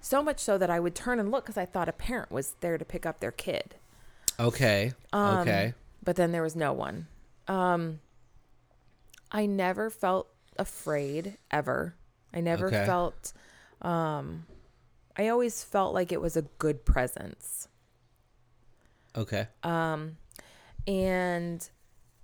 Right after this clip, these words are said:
Speaker 1: G-, yeah, it was Casper. Casper. Um,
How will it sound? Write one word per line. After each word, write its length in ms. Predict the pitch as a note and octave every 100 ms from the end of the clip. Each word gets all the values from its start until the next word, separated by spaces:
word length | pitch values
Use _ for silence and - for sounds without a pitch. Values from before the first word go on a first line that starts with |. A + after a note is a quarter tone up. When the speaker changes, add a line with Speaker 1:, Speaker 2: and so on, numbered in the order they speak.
| - - _ - - - - _ _ _ - _ - -
Speaker 1:
G-, 160 | G3 - - - -
yeah, 140 | D4
it 60 | G3+
was 120 | -
Casper. 580 | - - F4+ - - F3+ F#3 - -
Casper. 1080 | - - G#4 G4+ F#4 C4 - - - - F3 - - - - -
Um, 440 | G3+ G3 F3 E3+